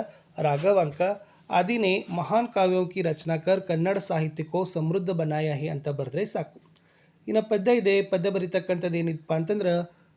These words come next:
असफलता एक चुनौती है, इसे स्वीकार करो, क्या कमी रह गई देखो और सुधार करो,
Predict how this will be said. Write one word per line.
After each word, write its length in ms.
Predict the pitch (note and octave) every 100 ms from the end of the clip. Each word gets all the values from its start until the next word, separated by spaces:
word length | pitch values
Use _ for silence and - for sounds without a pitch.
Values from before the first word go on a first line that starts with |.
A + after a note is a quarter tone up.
| -
असफलता 640 | F3+ A#3 A3+ G#3+ G3 G3+
एक 260 | - F#3+ -
चुनौती 600 | - F3+ F3+ F#3+ F3+ F#3
है, 220 | E3 F3
इसे 440 | E3+ E3 D3 F#3 F#3
स्वीकार 480 | F3+ D#3+ D#3+ D#3
करो, 400 | D3+ D#3 D3 D3 D3 - -
क्या 140 | E3
कमी 300 | D#3+ A3 A3
रह 220 | G3 F#3
गई 260 | F3+ F3+ F3+
देखो 600 | E3 E3 E3 D#3+ D#3 -
और 240 | E3 G3 G3
सुधार 440 | F#3+ E3 D3+ D3+
करो, 400 | D3 D3 C#3+